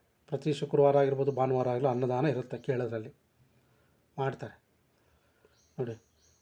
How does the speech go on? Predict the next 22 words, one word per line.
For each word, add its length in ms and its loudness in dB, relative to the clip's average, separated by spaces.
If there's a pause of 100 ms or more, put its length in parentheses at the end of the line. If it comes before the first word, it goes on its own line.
(100)
ಎಷ್ಟು 180 -8
ಚೆನ್ನಾಗಿದೆ. 580 -4 (760)
ಎಲ್ಲವೂ 280 6
ನಮ್ಮನ್ನು 260 6
ಸ್ವಾಗತ 320 6
ಮಾಡ್ತಾಯಿತ್ತು. 580 6 (360)
ಖುಷಿಯಾಗಿ 440 4
ನಾವು 220 4
ನೋಡಿದ್ವಿ, 340 8
ಆನಂದ 280 6
ಪಟ್ವಿ. 480 2 (1500)
ಅಲ್ಲಿನ 240 4
ಪಾಸಿಟಿವ್ 480 6
ಎನರ್ಜಿನ 340 6
ತಗೊಂಡ್ವಿ. 560 4 (720)
ನೀವೆಲ್ಲರೂ 360 4
ಸಹ 180 4
ಹೋದರೆ 520 6 (460)
ನಿಮಗಿರ್ತಕ್ಕಂಥ 520 2
ಕಾಯಿಲೆಗಳು 480 4
ದೂರ 120 4
ಆಗ್ತವೆ. 500 -2